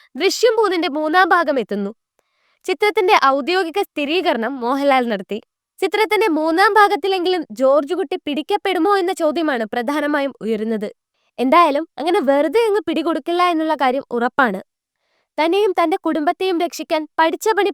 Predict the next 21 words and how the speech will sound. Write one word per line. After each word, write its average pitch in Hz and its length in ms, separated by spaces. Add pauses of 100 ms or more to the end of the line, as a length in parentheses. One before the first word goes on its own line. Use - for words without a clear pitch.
പതിനെട്ടും 311 520
ജോർജ് 254 280
കുട്ടി 254 180
നോക്കും. 202 340 (580)
കുറ്റബോധം 381 640
കൊണ്ട് 381 180
പിടികൊടുത്താൽ 302 680
തന്നെ 247 280 (500)
ഇതുവരെ 403 380
ഉണ്ടായതിനപ്പുറം 330 840
ജോർജ് 262 400
കുട്ടിയുടെ 370 380
മനസ്സിലാക്കാൻ 311 680
പാകത്തിന് 294 480
എന്തെങ്കിലും 330 500
സംഭവിക്കണം. 220 600 (360)
ഇത്തരത്തിൽ 359 420 (120)
പല 285 180
സംശയങ്ങളും 311 760
സിനിമാ 302 320
പ്രേമികൾക്കുണ്ട്. 220 720